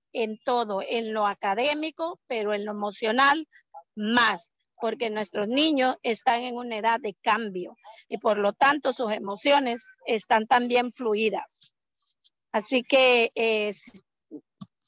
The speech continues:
a mí eso es lo que me, más me ha funcionado. Otra de las cosas que también me funciona, me funcionó a mí, ¿verdad? Es que, eh,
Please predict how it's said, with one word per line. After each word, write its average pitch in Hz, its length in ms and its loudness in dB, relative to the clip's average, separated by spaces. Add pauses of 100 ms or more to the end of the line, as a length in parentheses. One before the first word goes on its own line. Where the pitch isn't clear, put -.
(500)
a 240 80 6
mí 294 160 2
eso 311 220 2
es 254 60 2
lo 247 100 -2
que 240 120 -6
me, 226 200 0
más 240 220 -2
me 247 120 0
ha 233 60 2
funcionado. 208 760 -2
Otra 262 340 2
de - 80 2
las 247 160 0
cosas 254 400 -2
que 214 280 -2 (400)
también 247 380 4
me 262 140 -2
funciona, 262 680 0
me 226 160 -2
funcionó 214 420 -2
a 233 60 2
mí, 226 220 2 (120)
¿verdad? 233 240 0 (520)
Es 240 200 2
que, 269 220 4
eh, 220 500 0